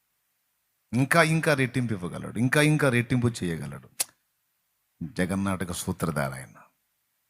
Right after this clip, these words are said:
ఆయన ఏ మలుపైనా తిప్పగలడు. భరోసా ఉంచు, ధైర్యం తెచ్చుకో, ప్రశాంతంగా ఉండు.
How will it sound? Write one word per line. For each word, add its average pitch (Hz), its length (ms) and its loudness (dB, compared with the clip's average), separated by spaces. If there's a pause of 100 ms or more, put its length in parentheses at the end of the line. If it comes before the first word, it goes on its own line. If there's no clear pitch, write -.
(300)
ఆయన 85 140 -2
ఏ 90 160 -2
మలుపైనా 110 440 -4
తిప్పగలడు. - 540 -12 (880)
భరోసా 156 440 0
ఉంచు, 156 400 -8
ధైర్యం 101 300 -4
తెచ్చుకో, 143 500 -6 (160)
ప్రశాంతంగా 120 480 -2
ఉండు. 143 260 -4